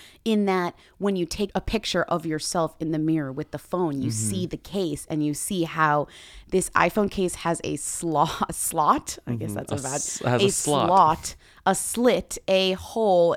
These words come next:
Speaker 1: a
Speaker 2: A
Speaker 1: divot,
Speaker 2: tunnel.
Speaker 1: a, a, <laughs> okay, a place where you can put in your road. That's the, of course,
Speaker 2: Ev-,
Speaker 1: all
Speaker 2: one of
Speaker 1: things
Speaker 2: everything
Speaker 1: done
Speaker 2: really good.
Speaker 1: good.
Speaker 2: One of
Speaker 1: What is it?
Speaker 2: everything
Speaker 1: One
Speaker 2: really
Speaker 1: of
Speaker 2: good.
Speaker 1: everything really good.
Speaker 2: Mm-hmm.
Speaker 1: You can put your road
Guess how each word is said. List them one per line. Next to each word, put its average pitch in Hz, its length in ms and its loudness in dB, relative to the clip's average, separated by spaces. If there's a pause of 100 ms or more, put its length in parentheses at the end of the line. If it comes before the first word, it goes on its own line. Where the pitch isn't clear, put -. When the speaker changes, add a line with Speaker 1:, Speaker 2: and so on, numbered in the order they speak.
Speaker 1:
a 175 360 2 (360)
Speaker 2:
A - 80 2
Speaker 1:
divot, 226 180 6
Speaker 2:
tunnel. 127 380 4
Speaker 1:
a, 165 400 0 (440)
a, 190 280 2 (180)
<laughs> - 220 -20
okay, 156 400 -6 (360)
a 185 380 0 (580)
place 226 480 0
where 196 80 -4
you 190 120 0
can 175 240 -4 (240)
put - 440 2
in 196 240 -2
your 156 520 -2 (180)
road. 156 720 4
That's 165 240 0
the, 151 340 -2
of - 120 -8
course, - 420 -4 (180)
Speaker 2:
Ev-, 117 140 0
Speaker 1:
all 110 60 4
Speaker 2:
one 110 80 6
of 107 80 4
Speaker 1:
things - 20 8
Speaker 2:
everything 104 260 2
Speaker 1:
done 160 120 4
Speaker 2:
really 101 140 2
good. 165 280 4
Speaker 1:
good. - 80 -14 (240)
Speaker 2:
One 98 260 0
of 113 60 4
Speaker 1:
What 113 60 6
is 104 60 0
it? 110 40 4
Speaker 2:
everything 107 240 0
Speaker 1:
One 101 100 2
Speaker 2:
really - 140 2
Speaker 1:
of - 80 0
Speaker 2:
good. 98 60 4
Speaker 1:
everything 143 200 0
really 147 220 -4
good. 147 320 0
Speaker 2:
Mm-hmm. 104 320 -8 (200)
Speaker 1:
You 190 120 -4
can 214 120 0
put 196 200 -4
your 175 380 0
road 185 640 8